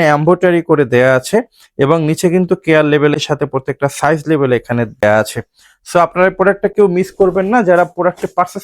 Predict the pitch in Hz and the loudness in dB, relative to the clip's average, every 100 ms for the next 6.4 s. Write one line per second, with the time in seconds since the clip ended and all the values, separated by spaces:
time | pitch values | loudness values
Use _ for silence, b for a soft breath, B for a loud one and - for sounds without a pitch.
0 | - 196 202 240 262 - 226 185 165 160 | -10 -8 -2 -2 -2 -6 -2 0 0 0
1 | 143 - 180 196 196 190 196 - 185 214 | 0 -2 -8 -4 0 2 0 -2 -2 0
2 | 240 285 b b b 143 170 165 160 156 | -2 -6 b b b -2 0 2 0 0
3 | 165 156 151 151 156 - 180 151 - - | 0 0 0 -2 -2 -4 -4 -4 -6 -6
4 | - 92 90 - _ - 143 160 170 170 | -6 -8 -10 -20 _ -6 -2 -2 -2 -2
5 | 175 185 - 147 170 175 - 175 165 165 | -2 -4 -2 0 0 -2 -4 -2 0 0
6 | 156 - 175 - | -2 -6 -6 -4